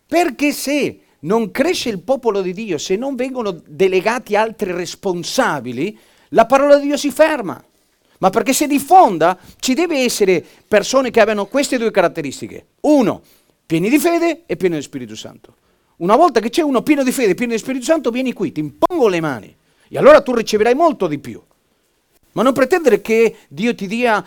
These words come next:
la rivelazione della parola quando tu non passi tempo a riempirti di fede e di Spirito Santo. Uno, una volta è venuto: "Oh, pastore, imponemi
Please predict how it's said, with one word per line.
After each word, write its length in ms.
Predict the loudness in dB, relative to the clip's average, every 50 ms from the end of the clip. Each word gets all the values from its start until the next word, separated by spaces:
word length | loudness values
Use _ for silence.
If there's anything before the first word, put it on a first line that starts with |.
| -4
la 180 | 0 2 2 2
rivelazione 580 | 2 0 -2 0 0 -2 -2 -4 -6 -6 -4 -4
della 200 | -2 -2 -2 -2
parola 360 | 0 0 0 0 -2 -2 -4
quando 260 | -4 -4 -4 -4 -6
tu 140 | -6 -8 -8
non 240 | -6 -6 -6 -4 -4
passi 200 | -4 -4 -4 -6 -12
tempo 500 | _ -8 -8 -8 -8 -6 -6 -6 -6 -6 -10 _ _ _ _ _ _ _ _ _ _ _
a 140 | -10 -10 -8
riempirti 520 | -8 -8 -8 -10 -6 -6 -6 -4 -4 -8
di 80 | -8 -8
fede 380 | -6 -4 -4 -2 -2 -2 -4 -6
e 100 | -8 -14
di 100 | -16 -18
Spirito 300 | -14 -12 -12 -12 -10 -12
Santo. 520 | -8 -8 -6 -6 -8 -10 -12 -18 -20 _ _ _ _ _ _ _ _ _ _ _ _ _ _ _ _ _ _ _ _ _ _ _ _ _
Uno, 320 | -4 -4 -2 -2 -4 -4 -4
una 160 | -4 -4 -2
volta 260 | 0 0 0 0 -2
è 40 | -4
venuto: 280 | -2 -2 -4 -2 -2 0
"Oh, 200 | 2 2 2 0
pastore, 400 | -2 -6 -6 -2 0 0 0 0
imponemi 760 | -2 -4 -2 -2 0 0 0 -2 -4 -4 -4 -4 -4 -6